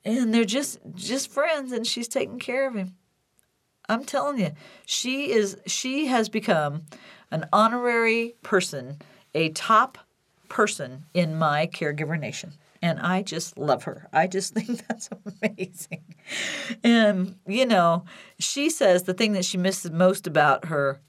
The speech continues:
ex-husband, who is just her friend now, is the laughter. La-, and, and that make, got me to thinking, we sometimes get shocked when we laugh at something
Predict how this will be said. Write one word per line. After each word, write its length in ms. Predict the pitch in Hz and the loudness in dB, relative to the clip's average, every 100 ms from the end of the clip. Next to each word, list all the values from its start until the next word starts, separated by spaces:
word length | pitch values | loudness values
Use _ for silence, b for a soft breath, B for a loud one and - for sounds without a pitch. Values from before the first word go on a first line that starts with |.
| - | -4
ex-husband, 640 | 185 - 143 123 151 185 - _ _ | -2 -2 -4 -4 -6 -8 -10 _ _
who 120 | - | -6
is 260 | 135 131 - - | -4 -4 -10 -8
just 220 | 147 147 | -6 -4
her 100 | 139 | -4
friend 360 | - 185 160 | 0 0 2
now, 280 | 127 123 170 - B B B - | 0 0 -2 -8 B B B 2
is 320 | 202 185 - | 4 4 2
the 100 | 175 | 0
laughter. 680 | 160 165 175 185 - - - _ _ b b b b b b _ | 2 2 2 -4 -10 -14 -14 _ _ b b b b b b _
La-, 300 | 196 202 208 - | 2 4 4 4
and, 280 | 208 190 190 | 2 2 2
and 220 | 214 190 | 2 2
that 160 | 269 320 | 2 2
make, 160 | 311 | 2
got 200 | 277 220 | 4 4
me 80 | 226 | 4
to 100 | 180 | 2
thinking, 520 | 180 185 185 - - b b b b b - | 2 -2 -2 -6 -8 b b b b b -2
we 960 | 180 175 220 277 311 311 302 294 294 _ _ _ _ _ _ _ _ - | 0 2 2 0 0 0 0 -4 -10 _ _ _ _ _ _ _ _ -6
sometimes 640 | - 311 403 240 185 175 | -2 -2 0 2 2 2
get 180 | 185 - | 0 0
shocked 480 | - 196 190 - 185 | 0 2 2 -2 -2
when 120 | 165 | 0
we 120 | 165 | 2
laugh 320 | 147 165 208 | 4 4 2
at 120 | - | -4
something 540 | - 156 135 180 156 | -4 -4 -4 -10 -10